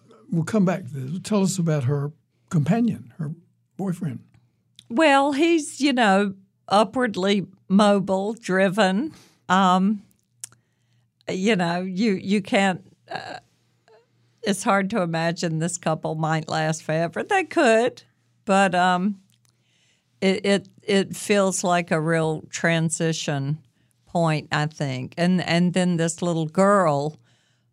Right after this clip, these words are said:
Speaker 2: um,
Speaker 1: Oh,
Speaker 2: who's
Speaker 1: tell us
Speaker 2: in
Speaker 1: about the little girl.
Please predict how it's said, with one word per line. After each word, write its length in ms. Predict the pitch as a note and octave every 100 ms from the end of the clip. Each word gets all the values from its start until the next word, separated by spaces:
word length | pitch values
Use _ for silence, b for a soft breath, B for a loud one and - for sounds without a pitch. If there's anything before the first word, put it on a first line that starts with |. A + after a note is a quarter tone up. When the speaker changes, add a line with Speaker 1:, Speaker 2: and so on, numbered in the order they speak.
| _
Speaker 2:
um, 520 | E3 D#3+ D#3 D3 D#3 _ _ _
Speaker 1:
Oh, 40 | F#3
Speaker 2:
who's 120 | G3+
Speaker 1:
tell 100 | A#3
us 80 | F#3+ F#3+
Speaker 2:
in 20 |
Speaker 1:
about 140 | A3+
the 100 | A#3
little 180 | G3+ G3
girl. 320 | F3+ F#3 C#3